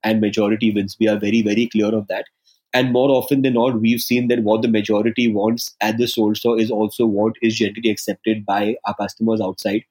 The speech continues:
The second thing that we do is we have weekly call outs and surveys with our customers. Whenever we launch a new design or a new product or a new category, we make sure that we take feedback from at least four to five hundred customers who have bought that product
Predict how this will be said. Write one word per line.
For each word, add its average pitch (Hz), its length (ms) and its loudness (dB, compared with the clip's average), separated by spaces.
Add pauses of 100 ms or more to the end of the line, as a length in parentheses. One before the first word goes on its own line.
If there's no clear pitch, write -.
(600)
The 131 100 2
second 131 320 2
thing 147 140 4
that 131 160 2
we 120 120 2
do 127 140 2
is 120 140 2
we 117 80 2
have 120 240 2
weekly 117 340 0
call 110 240 2
outs 113 160 2
and 120 140 -2
surveys 110 360 0
with 110 140 0
our 110 80 2
customers. 107 640 -2 (400)
Whenever 123 380 2
we 131 180 2
launch 117 260 2
a 123 60 2
new 117 240 2
design 110 380 0
or 110 120 2
a 113 60 2
new 113 220 0
product 110 440 0
or 104 160 0
a 110 60 2
new 113 180 0
category, 107 560 -2 (280)
we 117 140 2
make 117 180 4
sure 135 140 -4
that 135 160 0
we 117 180 0
take 123 220 -2
feedback 113 340 2
from 135 220 0
at 107 160 -4
least 123 180 0
four 107 200 0
to 113 80 -6
five 117 200 0
hundred 110 260 -2
customers 110 440 -2
who 110 140 2
have 110 120 -2
bought 104 220 -2
that 117 180 -2
product 104 360 -2